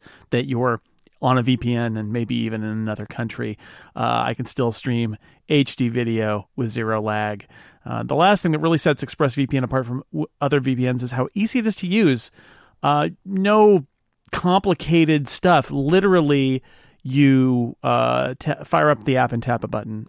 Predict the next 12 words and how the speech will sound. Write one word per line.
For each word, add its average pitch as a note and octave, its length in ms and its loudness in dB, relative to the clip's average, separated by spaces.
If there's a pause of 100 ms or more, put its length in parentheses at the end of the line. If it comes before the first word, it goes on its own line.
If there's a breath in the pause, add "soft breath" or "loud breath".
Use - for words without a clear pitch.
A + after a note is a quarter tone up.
and, A2+ 300 -6
uh, - 720 -8
that's C#3 260 0
it. B3 260 6 (300)
It's D#3 240 0
super D3+ 520 2
easy. F#3+ 560 2 (520 loud breath)
And F3+ 160 -2
it's E3 120 -2
not A3 140 2
just A#3 180 0
me, G3+ 200 6